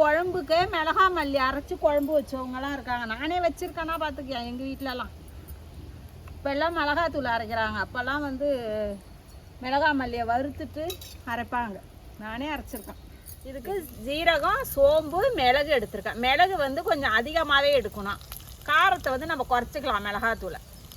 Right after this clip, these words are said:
அப்பதான் நல்லா இருக்கும். இது நல்லா நாட்டுக்கோழி குழம்பு மாதிரி இருக்கும். இது வறுக்கலாம் இல்லைன்னா அப்படியே பச்சையா தான் அரைக்கிறேன். அதுதான் நல்ல ஒரு வாசனையா இருக்கும் பச்சையா அரைக்கும் போது.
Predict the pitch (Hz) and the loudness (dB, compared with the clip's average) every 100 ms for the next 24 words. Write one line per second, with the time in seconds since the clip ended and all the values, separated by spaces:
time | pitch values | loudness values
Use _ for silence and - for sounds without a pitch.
0 | - - - - - 254 302 254 240 262 | -16 -16 -16 -14 0 2 2 2 6 6
1 | 262 233 208 202 214 208 254 226 254 294 | 6 0 -4 -4 -2 2 2 2 -2 -2
2 | 254 214 208 196 196 196 247 214 - - | -2 0 -2 -4 -4 -6 -4 -6 -10 -12
3 | 220 220 254 311 403 311 339 302 262 269 | -8 -2 -2 0 2 2 4 2 2 4
4 | 339 294 269 - 233 - - 311 269 277 | 4 4 2 2 -2 -4 -2 0 2 2
5 | 262 185 190 - - - 208 247 285 302 | 0 -2 -8 -12 -18 -12 -2 0 0 0
6 | 247 247 269 254 214 226 269 254 247 240 | 0 2 2 2 2 0 -2 -4 -2 -2
7 | 196 - 220 - - 240 233 202 202 190 | -4 -8 -10 -8 -2 0 0 -4 -8 -8
8 | 196 | -8